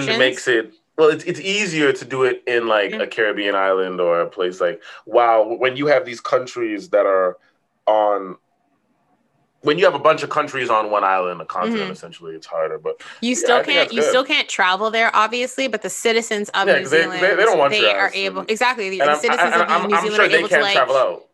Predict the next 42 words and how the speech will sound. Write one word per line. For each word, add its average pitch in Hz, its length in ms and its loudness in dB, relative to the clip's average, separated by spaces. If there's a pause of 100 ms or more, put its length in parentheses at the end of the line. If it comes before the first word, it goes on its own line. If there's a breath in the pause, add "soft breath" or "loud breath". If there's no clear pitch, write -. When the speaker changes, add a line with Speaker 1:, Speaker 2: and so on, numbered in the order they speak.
(320)
Speaker 1:
No, 254 120 4
no, 240 60 4
Speaker 2:
Can 214 40 0
they 220 80 0
Speaker 1:
they're, 226 80 4
Speaker 2:
travel 226 160 0
Speaker 1:
they're, 233 200 4
Speaker 2:
out? 220 80 -6
Speaker 1:
no, 196 180 0
they 190 100 -6
can't. 202 220 -2
They're 202 80 -4
supposed, 214 340 -4
you 208 100 -8
can 226 140 -4
go, 220 160 2
like, 240 220 0
see 233 120 -6
your 208 120 2
friends 208 340 0
and 190 100 -8
your 190 120 -4
family, 208 400 -2
and 180 120 -8
they've 185 80 -6
been 190 120 -4
able 196 180 -4
to, 208 140 -6
like, 190 140 -2
they're 196 100 -2
in 196 60 -4
the 196 60 -4
process, 202 360 -6
I 226 80 -2
think, 226 180 -8
now 202 80 -2
of 196 80 -8
opening 196 300 -6
up 180 100 -6
schools 208 500 0
and, 190 120 -8
like, 185 360 -10